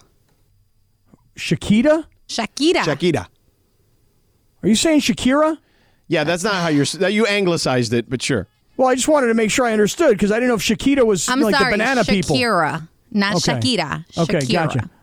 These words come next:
Speaker 1: Oh, no, do I think that she's the curse?
Speaker 2: Yeah, they're saying she's a,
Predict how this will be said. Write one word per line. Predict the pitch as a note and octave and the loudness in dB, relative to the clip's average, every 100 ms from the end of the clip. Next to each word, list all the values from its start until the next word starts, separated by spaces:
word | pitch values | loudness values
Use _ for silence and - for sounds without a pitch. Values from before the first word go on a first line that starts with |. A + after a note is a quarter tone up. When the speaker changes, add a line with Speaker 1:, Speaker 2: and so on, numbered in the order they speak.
| _ | _
Speaker 1:
Oh, | G3+ F3+ | 0 2
no, | D#3 | 2
do | C#3 | 2
I | E3 | 0
think | D#3+ F#3+ | 0 0
that | F#3 | -2
she's | - G3 | 0 0
the | E3 | 0
curse? | - A3 F4+ - - _ _ _ _ _ _ _ _ _ _ _ _ _ - | 0 0 0 -4 -12 _ _ _ _ _ _ _ _ _ _ _ _ _ -6
Speaker 2:
Yeah, | G4+ C#3+ - _ | -4 -4 -6 _
they're | G#3 | -8
saying | G3 A#3 A#3 | -6 -4 -4
she's | - A3+ | -6 -10
a, | A#3 | -10